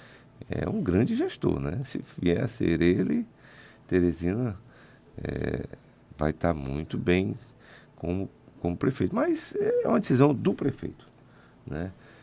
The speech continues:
E ne-, nem só do prefeito, é a pre-, decisão da, de toda a sensibilidade que ele tem e também fruto dessas pesquisas, dos entendimentos, né? Se for o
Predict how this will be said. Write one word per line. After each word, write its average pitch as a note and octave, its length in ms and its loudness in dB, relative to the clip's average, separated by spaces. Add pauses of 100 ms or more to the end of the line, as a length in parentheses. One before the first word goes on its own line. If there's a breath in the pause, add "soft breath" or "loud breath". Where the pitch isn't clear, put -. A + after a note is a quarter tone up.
(100)
E D#4+ 540 6 (160)
ne-, - 220 0
nem A3 240 6
só - 240 6
do C3+ 100 2
prefeito, - 380 2
é - 20 2
a G#2+ 40 2
pre-, - 180 2
decisão C3 400 2
da, - 160 4
de - 180 2
toda D#3+ 560 6 (320 loud breath)
a - 100 0
sensibilidade A2 760 2
que - 80 2
ele D3+ 120 2
tem C#3+ 280 4
e - 40 -4
também F4+ 280 0
fruto B3+ 340 0
dessas C4+ 160 -2
pesquisas, - 720 -2 (380 soft breath)
dos F#2+ 180 0
entendimentos, F2+ 760 0 (500 loud breath)
né? D#2 140 -4
Se - 160 -4
for D3+ 140 2
o E3 80 4